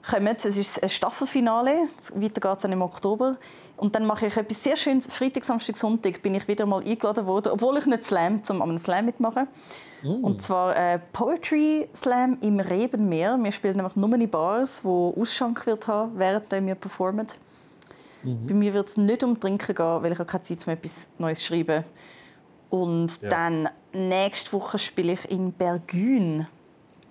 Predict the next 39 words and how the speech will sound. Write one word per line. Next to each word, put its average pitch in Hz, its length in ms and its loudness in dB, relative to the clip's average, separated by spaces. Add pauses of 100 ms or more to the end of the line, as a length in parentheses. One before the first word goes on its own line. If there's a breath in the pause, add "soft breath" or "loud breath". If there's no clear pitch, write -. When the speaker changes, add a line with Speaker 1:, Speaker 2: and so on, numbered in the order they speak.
(720 loud breath)
Speaker 2:
Geil. 107 500 -4
Speaker 1:
In, 190 300 2
Speaker 2:
Schön 180 220 0
Speaker 1:
im 180 260 2
Speaker 2:
dort. - 140 -12
Speaker 1:
Kurhotel 220 1300 0
Bergün 180 680 0
spiele 170 420 -4
ich - 180 -10
mein, 170 160 -4 (320)
äh, - 540 -6
Solo. 269 380 -2 (640 loud breath)
Aus - 80 -4
irgendeinem 202 280 2
Grund 208 220 2
haben 185 120 0
sie 185 100 -6
es - 120 -10
gebucht. 220 340 0
Ich, - 180 -6
äh, 180 40 0
habe 175 420 0
nicht 190 100 -2
gefragt, 190 300 -4
wieso. 190 280 0
Ich 277 80 -4
habe 185 100 0
es 185 80 -6
einfach 185 140 -6
mal 175 140 -4
zugesagt, 233 520 -4
weil 185 100 0
dort 180 200 -4
hat 170 100 -2
Speaker 2:
Ich 156 80 0
Speaker 1:
es 170 60 0
Speaker 2:
weiss, 151 240 2
Speaker 1:
Wellness. 156 160 0
Speaker 2:
warum. 139 220 0